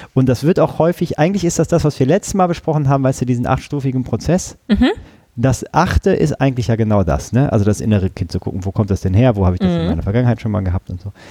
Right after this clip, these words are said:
Speaker 1: Ähm, und ich habe mich da jetzt noch mal so ein bisschen mit beschäftigt, was ich ganz interessant fand, weil,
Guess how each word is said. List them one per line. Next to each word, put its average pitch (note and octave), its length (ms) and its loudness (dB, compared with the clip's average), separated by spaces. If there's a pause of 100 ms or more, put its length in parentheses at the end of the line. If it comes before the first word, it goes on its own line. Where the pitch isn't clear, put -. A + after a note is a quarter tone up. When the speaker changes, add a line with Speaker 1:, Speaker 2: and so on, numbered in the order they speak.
(360)
Speaker 1:
Ähm, B2 360 2 (1120)
und C3+ 160 0
ich B2+ 100 0
habe F3 80 0
mich F#3 80 -2
da E3+ 100 2
jetzt D#3+ 160 0
noch E3 60 0
mal D3+ 120 2
so C3 80 -2
ein C3 60 -4
bisschen E3+ 200 -2
mit C#3+ 100 -2
beschäftigt, E3 340 -2
was D3 120 0
ich C3+ 100 -4
ganz C3 160 0
interessant C#3 480 0
fand, C3 420 -2
weil, A#2+ 380 2